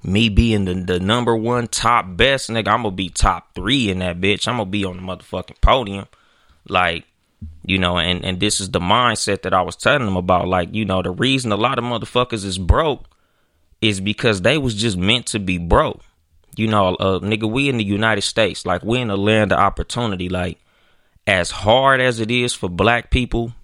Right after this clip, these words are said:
being that it's way harder for us than it obviously is for white people. Yes, they do have privilege. It ain't no motherfucking secret. It ain't no motherfucking myth. That is the absolute fucking truth. They do have privilege. They do have a fucking head start.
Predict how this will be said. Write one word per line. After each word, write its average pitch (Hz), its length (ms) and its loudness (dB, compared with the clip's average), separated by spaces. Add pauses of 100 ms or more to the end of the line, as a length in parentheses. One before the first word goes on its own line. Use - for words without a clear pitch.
being 117 300 0
that 113 180 2
it's - 160 -2
way 110 340 4
harder 113 400 4
for - 260 -4
us 120 360 0 (500)
than 101 260 4
it 98 180 -2
obviously 117 800 2
is 117 100 0
for - 140 -6
white 110 300 0
people. 120 320 -2
Yes, 104 320 0
they 104 260 2
do 107 300 0
have 113 380 -2
privilege. 117 640 0
It 107 100 0
ain't 113 220 0
no 107 100 0
motherfucking 107 580 -2
secret. 120 460 -2
It 104 100 -2
ain't 107 200 0
no 104 80 2
motherfucking 104 640 -2
myth. 120 340 -2 (460)
That 98 260 2
is 101 160 -4
the - 180 -2
absolute 107 640 2
fucking 95 400 0
truth. 123 480 -2
They 95 220 0
do 110 300 2
have 110 360 2
privilege. 117 500 -2
They 107 180 0
do 110 260 0
have 113 220 0
a 101 60 -4
fucking 107 360 -2
head 104 280 0
start. - 380 -2